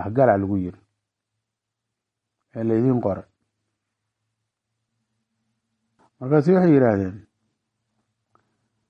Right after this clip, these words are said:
"يا موسى، Muusow, إن فيها، magaaladaas waxaa ku sugan qowman qolo,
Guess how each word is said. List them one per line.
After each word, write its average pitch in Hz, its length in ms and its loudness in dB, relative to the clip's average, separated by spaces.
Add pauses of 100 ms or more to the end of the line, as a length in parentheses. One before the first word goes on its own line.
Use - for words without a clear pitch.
(540)
"يا 170 180 4
موسى، 170 360 6
Muusow, 147 400 2 (520)
إن 165 220 2
فيها، 170 460 6 (640)
magaaladaas 139 800 4 (800)
waxaa 135 240 2
ku 170 100 2
sugan 127 360 2
qowman 143 340 2
qolo, 123 240 0